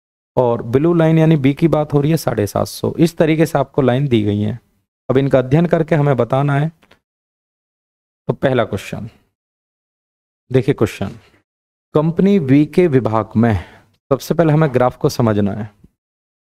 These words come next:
हमारे सामने ग्राफ दिया गया है, इस ग्राफ को आप ध्यान से देखें, ए और बी के विभिन्न विभागों में कर्मचारियों की संख्या, जैसा कि आईटी विभाग, एचआर विभाग, विपणन विभाग, वित्त विभाग, प्रशासन विभाग,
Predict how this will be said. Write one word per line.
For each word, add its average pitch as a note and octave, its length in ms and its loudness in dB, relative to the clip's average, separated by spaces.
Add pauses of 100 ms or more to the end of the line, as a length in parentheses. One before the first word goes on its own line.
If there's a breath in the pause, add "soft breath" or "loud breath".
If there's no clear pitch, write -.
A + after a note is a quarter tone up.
(140)
हमारे C#3+ 240 2
सामने F3+ 340 0
ग्राफ C#3 360 0
दिया C3+ 180 2
गया G#2 240 2
है, C3 120 -6 (680)
इस C#3+ 140 2
ग्राफ C#3 300 0
को F3 100 0
आप D3 140 0
ध्यान B2 220 2
से D3 120 -2
देखें, C#3 280 0
ए C3+ 200 2
और C#3 160 4
बी B2+ 180 2
के D3 160 0
विभिन्न C3+ 380 2
विभागों A#2+ 420 0
में C#3+ 120 2
कर्मचारियों B2+ 560 0
की A#2+ 100 2
संख्या, A#2+ 360 0
जैसा C#3+ 280 0
कि C#3+ 140 -2
आईटी C3 360 0
विभाग, C3+ 480 0 (120)
एचआर C3+ 360 0
विभाग, B2+ 500 0
विपणन B2+ 520 0
विभाग, B2 440 0 (400 soft breath)
वित्त C3+ 300 -2
विभाग, B2+ 520 0 (140)
प्रशासन A#2+ 480 0
विभाग, G2+ 500 -8